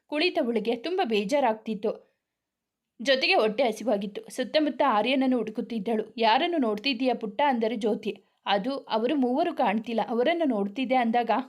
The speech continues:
"ನಮ್ ಹುಡುಗನ ಒಂದು ಗಂಟೆನೂ ಬಿಟ್ಟಿರಲ್ವಾ?" ಅಂದರು ಕವಿತಾ. "ಹಾಗೇನಿಲ್ಲ ಆಂಟಿ" ಅಂದವಳಿಗೆ,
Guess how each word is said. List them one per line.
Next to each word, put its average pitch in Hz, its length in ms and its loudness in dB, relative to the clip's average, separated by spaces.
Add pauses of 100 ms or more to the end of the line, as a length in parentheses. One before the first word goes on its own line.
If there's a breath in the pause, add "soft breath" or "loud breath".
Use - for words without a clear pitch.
(160)
"ನಮ್ 311 200 0
ಹುಡುಗನ 247 400 0
ಒಂದು 285 180 2
ಗಂಟೆನೂ 220 440 0
ಬಿಟ್ಟಿರಲ್ವಾ?" 262 600 0
ಅಂದರು 226 300 0
ಕವಿತಾ. 208 380 -2 (380 soft breath)
"ಹಾಗೇನಿಲ್ಲ 254 540 2
ಆಂಟಿ" 214 260 -2
ಅಂದವಳಿಗೆ, 220 500 0